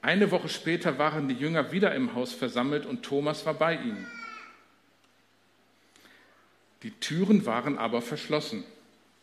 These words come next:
Jesus kam, trat in ihre Mitte und sagte:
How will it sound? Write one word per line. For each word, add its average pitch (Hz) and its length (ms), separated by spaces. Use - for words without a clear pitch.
Jesus 147 460
kam, 147 360
trat - 360
in 127 120
ihre 123 200
Mitte 127 280
und 123 140
sagte: 123 560